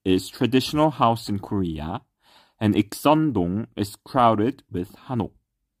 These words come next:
익선동은 사실 한옥하면 딱 떠오르는 전통적인 한옥마을은 아니에요.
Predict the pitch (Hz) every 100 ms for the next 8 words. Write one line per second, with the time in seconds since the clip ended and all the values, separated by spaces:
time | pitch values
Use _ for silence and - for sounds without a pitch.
0 | _ _ _ _ _ _ _ - _ _
1 | _ _ _ _ - - - 185 208 202
2 | 170 131 92 101 117 90 85 139 131 131
3 | 131 - 240 277 - - 196 185 175 175
4 | - - 220 - _ - 214 233 226 185
5 | 131 147 185 208 - _ - 104 98 98
6 | 143 139 - 87 120 143 147 190 202 180
7 | 127 110 123 - 85 104 104 73 71